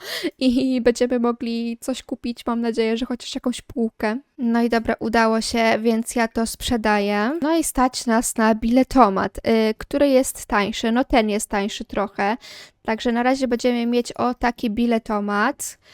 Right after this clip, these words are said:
y, i nie stać nas znowu na żadną półkę. <laughs> No niestety, ale myślę, że to jest już jakiś tam krok w przód. Bo ja w ogóle jeszcze zapomniałam wam powiedzieć, że ja, y, wrzuciłam ją na razie do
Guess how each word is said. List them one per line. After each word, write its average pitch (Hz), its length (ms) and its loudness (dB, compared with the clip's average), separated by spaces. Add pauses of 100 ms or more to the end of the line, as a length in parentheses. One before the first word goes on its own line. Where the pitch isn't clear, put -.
(320)
y, 240 160 0
i 294 220 2
nie 269 160 6
stać - 260 0
nas 240 160 2
znowu 226 360 2
na 233 120 6
żadną 233 380 4
półkę. 202 580 -2 (220)
<laughs> 285 220 0
No 262 160 0
niestety, 226 640 0
ale 233 300 -2
myślę, 240 300 -4
że 220 280 -4
to 226 120 -2
jest 214 340 -6
już 220 300 -6
jakiś 226 300 -8
tam 208 240 -4 (160)
krok - 440 -6
w 202 400 -2 (140)
przód. - 560 -8 (100)
Bo 233 80 0
ja 277 80 4
w 285 60 -2
ogóle 269 200 4
jeszcze 269 180 0
zapomniałam 240 480 -2
wam 233 160 0
powiedzieć, 233 540 0
że 233 240 0
ja, 208 420 2 (380)
y, 214 360 2
wrzuciłam 320 520 2
ją 285 120 2
na 262 160 2
razie 240 420 4
do 208 580 2